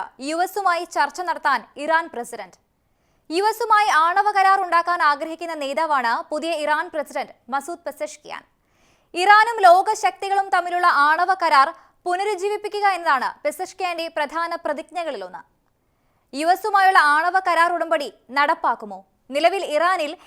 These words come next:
എന്ത് മാറ്റം കൊണ്ടുവരാൻ പെസഷ്കിയാന് സാധിക്കും? പരിഷ്കരണത്തെ പിന്തുണയ്ക്കുന്ന ഇറാനിയൻ പൗരന്മാരെ തൃപ്തിപ്പെടുത്താൻ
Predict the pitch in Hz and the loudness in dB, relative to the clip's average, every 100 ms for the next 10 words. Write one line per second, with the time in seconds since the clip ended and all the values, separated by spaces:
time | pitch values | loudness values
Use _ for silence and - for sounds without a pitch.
0 | - 320 349 403 440 359 349 349 392 370 | -6 -4 -4 -2 0 0 0 -2 -4 -4
1 | 330 349 339 339 339 302 359 - 349 302 | -4 -2 -2 -2 -6 -8 -10 -10 -10 -8
2 | 247 208 - - _ _ _ _ _ - | -10 -12 -14 -20 _ _ _ _ _ 2
3 | 330 392 - 453 403 403 403 415 349 359 | 4 4 0 -2 -2 -2 -4 -4 -6 -4
4 | 381 370 370 349 320 320 359 359 349 294 | -4 -4 -4 -2 2 2 0 -2 2 2
5 | 330 349 349 349 339 320 359 381 311 226 | 2 0 0 0 -4 -6 -6 -8 -6 -6
6 | 196 | -6